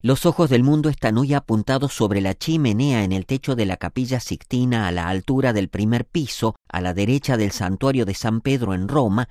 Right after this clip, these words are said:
por la que saldrá el humo blanco cuando los cardenales hayan elegido al nuevo papa. Dentro de la Capilla Sixtina en cónclave, es decir, cerrados con llave, están los ciento quince cardenales electores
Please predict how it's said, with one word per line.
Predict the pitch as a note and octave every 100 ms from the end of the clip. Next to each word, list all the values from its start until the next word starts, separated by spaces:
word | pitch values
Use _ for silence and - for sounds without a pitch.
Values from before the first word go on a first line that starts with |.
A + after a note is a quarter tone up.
| -
por | A#2
la | A#2+
que | C3
saldrá | D3 E3 E3 F3+
el | F3
humo | F3 D3+
blanco | A2+ A#2+ C3+ C#3 E3
cuando | G#2+ F2
los | F2 -
cardenales | A2+ A#2 C3 C#3+ D3+ D3+
hayan | D3+ C#3+
elegido | G#2 F#2+ - C3+ C3+
al | F#2+
nuevo | F#2 G#2 B2
papa. | - E3 - F2 - - _ _ _ _
Dentro | F2 A#2+ A2+ B2+
de | A#2
la | G2
Capilla | F2+ F#2+ C#3 B2+ C3
Sixtina | - G2+ - C3+ B2 G2+
en | F2
cónclave, | F2+ C#3 A#2+ G2 F2 F2 F#2
es | F#2+
decir, | G#2+ - C3+ A#2+ - -
cerrados | - - G2 C3 D3+ B2+
con | G#2+ G2+
llave, | A#2+ A#2 G2 A#2+ - - -
están | F#2+ - D3 D3
los | C3
ciento | - E3+ -
quince | - D#3+ D3+ D#3
cardenales | A2 G2+ G2+ B2+ C#3 -
electores | F#2 - C3+ C3 B2+